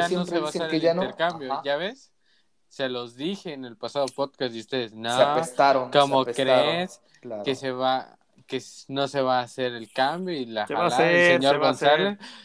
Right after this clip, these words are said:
Speaker 1: Y que ahora que no, que Córdoba se va a ir a Tigres, que es el que más interesado está ahorita, y que Antuna se va a ir al Cruz Azul.
Speaker 2: Uh,
Speaker 1: Sí o sí,
Speaker 2: échame la mano.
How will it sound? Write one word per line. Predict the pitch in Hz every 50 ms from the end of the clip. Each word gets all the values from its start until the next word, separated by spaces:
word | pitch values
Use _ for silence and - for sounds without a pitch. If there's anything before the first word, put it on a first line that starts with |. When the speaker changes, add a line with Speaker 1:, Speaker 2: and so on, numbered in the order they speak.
| - _ _ _ _ _ _
Speaker 1:
Y | - 135 131
que | - 156
ahora | 151 156 170 190 196 196 175
que | - - 175 175
no, | 190 208 240 311 285 _ _ _ _ _ _ _ - -
que | - 147 147 151 151 147 147 147 147 147 143 143 143 143 139 139 135 131 - _
Córdoba | - 156 165 170 185 185 180 175 175
se | 160 - - 135 127
va | 127 131 135
a | 139 147
ir | 151 143
a | 139 135
Tigres, | - - 214 214 202 175 165 156 165 175 180 - - _ _ _ _ _ _ _ -
que | - 113
es | 113 107
el | 139 123 113
que | - - 113
más | 110 123 131 131 127
interesado | 135 123 - 113 101 - - 120 120 117 113
está | 110 - _ - 113 110
ahorita, | 110 117 123 139 147 - - 147 147 - - - - - - -
y | - 139 131
que | 131 143
Antuna | 139 135 131 - 170 165 165 165 170 170 175 170 - -
se | - - - 135
va | 127 139 139
a |
ir | 143 143
al | 143 135 127
Cruz | - - 143 143 151
Azul. | 147 143 185 214 226 - - _ _ _ _ _ _ _ _ _ _ _ _ _ _ _ - 135 135 135 _ _ -
Speaker 2:
Uh, | 123 127 135 135 135 139
Speaker 1:
Sí | 143 139 165 214
o | 220 214 196
sí, | 190 - 190 208 233 247
Speaker 2:
échame | 254 - - - -
la | - 67
mano. | - - - - - -